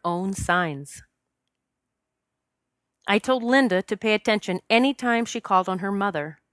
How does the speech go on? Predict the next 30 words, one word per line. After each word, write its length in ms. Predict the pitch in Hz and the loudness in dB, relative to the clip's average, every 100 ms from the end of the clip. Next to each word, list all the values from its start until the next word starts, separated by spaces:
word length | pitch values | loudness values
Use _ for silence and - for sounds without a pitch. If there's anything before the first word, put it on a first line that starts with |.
| _ _ - - | _ _ -20 -10
or 180 | - 202 - | -2 -2 4
any 300 | 240 294 302 | 4 6 4
of 100 | 269 | 2
her 220 | 254 - | 0 4
other 220 | 233 262 233 | 4 6 4
loved 260 | 170 156 | 2 0
ones 420 | 160 147 147 - - | -6 -6 -6 -8 -8
to 100 | 208 | -8
see 220 | - 214 | -4 -4
if 80 | 233 | -4
she 120 | 262 | -4
got 280 | 196 156 - | -2 -2 -2
the 80 | 190 | -6
chills. 520 | 262 254 156 - - - _ _ _ _ _ _ _ _ _ _ _ _ _ _ _ _ _ _ - | -2 -2 -2 -6 -16 -18 _ _ _ _ _ _ _ _ _ _ _ _ _ _ _ _ _ _ -18
This 560 | 165 233 214 180 - | 0 6 6 4 -6
would 200 | 190 190 | -8 -6
be 140 | 202 190 | -4 -2
her 180 | 196 196 | -2 -4
sign 500 | - 202 185 156 165 | 0 2 2 0 -4
that 180 | 165 | -4
they 140 | 180 180 | -4 -4
were 160 | 180 | -2
near 540 | 190 214 190 156 180 - _ - | -2 0 -2 -2 -6 -14 _ -6
and 140 | 190 | -2
that 140 | 196 - | -2 -2
they 140 | 208 | 0
had 240 | 208 180 | -2 -2
heard 180 | 208 202 | -6 -6
her 100 | 208 | -6
call. 460 | - 214 175 165 | -4 -2 -2 -4